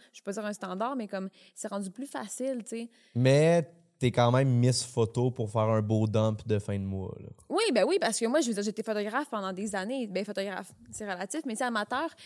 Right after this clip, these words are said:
Speaker 1: fait comme, je suis très perfectionniste, là, on s'entend. Mais ça reste que, on dirait que j'ai l'impression que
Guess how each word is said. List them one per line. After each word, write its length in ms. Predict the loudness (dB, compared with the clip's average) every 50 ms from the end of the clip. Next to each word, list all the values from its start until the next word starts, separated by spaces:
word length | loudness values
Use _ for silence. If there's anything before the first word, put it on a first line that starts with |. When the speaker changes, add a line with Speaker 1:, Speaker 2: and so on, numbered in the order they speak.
| -20 _
Speaker 1:
fait 120 | -6 -6 -4
comme, 260 | -2 -2 -2 -2 -2
je 60 | -4 -4
suis 180 | -4 -4 -6 -6 _
très 320 | -8 -6 -2 -2 -2 -2
perfectionniste, 760 | -2 -6 -10 -10 -12 -10 -8 -6 -6 -6 -4 -6 -6 -8 -10
là, 80 | -10 -12
on 60 | -12
s'entend. 400 | -12 -12 -14 -12 -10 -10 -8 -8 -10 -12 -16 -20 -20 -10 _
Mais 80 | -4 -2
ça 140 | -2 -2
reste 260 | -2 -2 -2 -4 -2 -2
que, 280 | -2 -2 -2 -2 -6 -8 -14 _ _ _ _ _ _ _ _
on 120 | -2 -2 -2
dirait 200 | -2 -2 -2 -2
que 60 | 0
j'ai 80 | 0
l'impression 340 | 0 0 -2 -4 -4 -4 -6
que 240 | -4 -4 -2 -2 -4